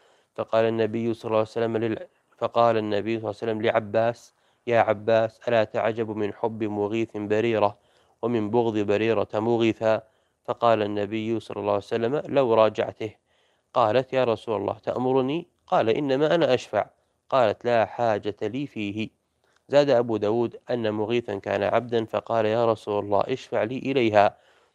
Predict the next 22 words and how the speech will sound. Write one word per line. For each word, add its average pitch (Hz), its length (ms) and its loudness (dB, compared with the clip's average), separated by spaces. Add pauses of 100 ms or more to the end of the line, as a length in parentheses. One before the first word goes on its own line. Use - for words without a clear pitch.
(120)
فقال - 260 0
رسول 110 340 -4
الله 110 420 2
صلى - 120 -14
الله 101 140 -4
عليه 101 60 -4
وسلم: 110 340 -4
"يا 123 200 0
بريرة، 120 460 0
اتق - 360 -8
الله، 123 340 -2
فإنه 113 560 -4
زوجك 123 420 -2
وأبو 107 460 -2
ولدك، 120 640 0 (720)
وأبو 127 480 2
ولدك." 120 640 0 (140)
فقالت: 113 520 0 (180)
"يا 113 140 2
رسول 104 400 -4
الله"، 117 240 0 (260)
الحديث. - 320 -10